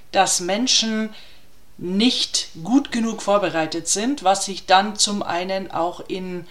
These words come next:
mehr Nervosität, Angst vor Versagen widerspiegelt und natürlich auch,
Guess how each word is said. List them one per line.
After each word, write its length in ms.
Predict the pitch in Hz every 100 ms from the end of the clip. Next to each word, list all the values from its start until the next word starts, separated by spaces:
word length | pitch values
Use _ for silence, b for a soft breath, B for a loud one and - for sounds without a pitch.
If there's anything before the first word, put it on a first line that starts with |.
| B B B B B -
mehr 560 | 185 170 180 190 190 190
Nervosität, 1300 | 185 175 180 - 170 - 196 190 214 208 - 202 -
Angst 380 | - 180 180 -
vor 180 | 190 175
Versagen 880 | - - 175 - 180 165 226 208 190
widerspiegelt 920 | 202 202 196 - 202 196 185 185 180 B B B
und 100 | 180
natürlich 580 | 180 170 165 175 160 -
auch, 400 | 165 160 -